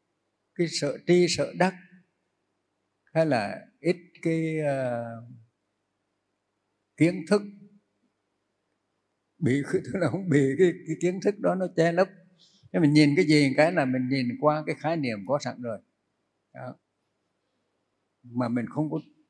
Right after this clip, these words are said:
mà cái đó là chính là gọi là bụi trong mắt. Nhưng mà bây giờ đức, cách, cái cách của Đức Phật á, là không, không có tham ưu,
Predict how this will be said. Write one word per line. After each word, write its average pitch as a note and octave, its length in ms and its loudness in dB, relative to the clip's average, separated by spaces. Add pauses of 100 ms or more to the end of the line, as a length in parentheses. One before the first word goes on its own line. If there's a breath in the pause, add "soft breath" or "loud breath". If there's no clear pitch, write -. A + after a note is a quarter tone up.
mà B2 200 -2
cái D3 160 2
đó C#3 180 2
là C#3+ 120 -2
chính C#3+ 260 -4
là C#3 80 -4
gọi G#2+ 180 -4
là A2 80 -4
bụi A2 300 -6
trong C#3+ 140 -4
mắt. D3+ 140 -2 (1700 soft breath)
Nhưng F3 120 4
mà D#3+ 60 4
bây E3 120 2
giờ D3 160 8
đức, E3 120 4 (160)
cách, F3+ 100 6 (100)
cái F3+ 160 2
cách F#3 240 6
của C3+ 120 -2
Đức D#3+ 200 0
Phật C3+ 160 8
á, F#3+ 140 2 (440)
là C3 220 0
không, F3 400 -6 (1300)
không E3+ 400 0
có F3 440 2 (580)
tham E3 380 -2
ưu, F3+ 380 2